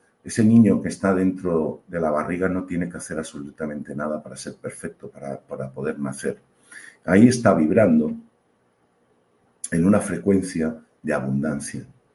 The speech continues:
Absolutamente es algo que viene con nosotros. Es cierto que a partir de, de unas semanas de embarazo empezamos a recibir toda la información que mamá está generando.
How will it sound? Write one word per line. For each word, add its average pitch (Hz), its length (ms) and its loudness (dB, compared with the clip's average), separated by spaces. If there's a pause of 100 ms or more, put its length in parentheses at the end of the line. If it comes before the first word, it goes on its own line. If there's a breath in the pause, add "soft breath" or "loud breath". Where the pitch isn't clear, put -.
(280)
Absolutamente 98 1040 0 (200 loud breath)
es 101 200 -4
algo 104 240 0
que 80 100 -6
viene 101 380 2
con 76 180 -2
nosotros. - 440 -8 (600 soft breath)
Es 104 140 -2
cierto 117 340 4
que 87 80 0
a 85 80 0
partir 101 560 -2 (340)
de, 76 680 0
de 78 100 -6
unas 101 220 2
semanas 82 360 2
de 78 60 -6
embarazo 71 560 0 (920)
empezamos 98 400 -2
a 110 80 2
recibir 98 500 -2
toda 113 240 -2
la 92 80 2
información 87 760 -2
que 87 120 -6
mamá 80 520 0 (140)
está - 240 -6
generando. 71 720 -4